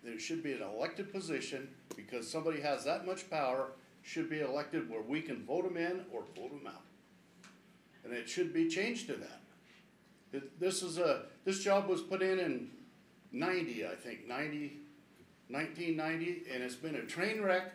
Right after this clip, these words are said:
ever since. Nobody, nobody ever stays. They stay, then they're gone.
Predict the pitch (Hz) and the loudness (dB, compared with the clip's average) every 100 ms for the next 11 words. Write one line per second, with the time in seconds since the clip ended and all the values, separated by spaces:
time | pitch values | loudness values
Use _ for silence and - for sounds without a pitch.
0 | - 180 190 185 - 190 - - - - | 6 6 8 4 4 0 -2 -8 -18 -20
1 | - - - - - - - - - - | -20 -20 -20 -20 -20 -8 -8 -6 -12 0
2 | 135 175 196 202 196 151 175 185 190 190 | 4 6 6 4 2 2 4 6 6 6
3 | 180 - 208 190 - - - - - - | 0 0 0 2 2 2 0 0 0 -2
4 | - - - - - - 104 101 - 160 | -4 -6 -12 -16 -20 -8 -6 -4 4 4
5 | 151 - - 254 - - 127 139 147 131 | 4 6 8 8 4 -2 0 0 0 -2
6 | 92 | -6